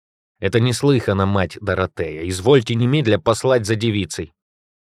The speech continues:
Однако монахиня твёрдо отсекла. «Наложенная эпитимия не может быть отменена.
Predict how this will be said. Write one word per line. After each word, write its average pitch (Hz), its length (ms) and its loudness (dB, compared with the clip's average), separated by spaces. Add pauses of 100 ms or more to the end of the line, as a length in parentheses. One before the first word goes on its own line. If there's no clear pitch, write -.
(460)
Однако 123 440 -4
монахиня 151 540 -2
твёрдо 107 380 -2
отсекла. 87 560 -8 (880)
«Наложенная 120 680 0
эпитимия 117 500 -2
не 113 160 0
может 120 400 0
быть 95 280 -4
отменена. 85 640 -6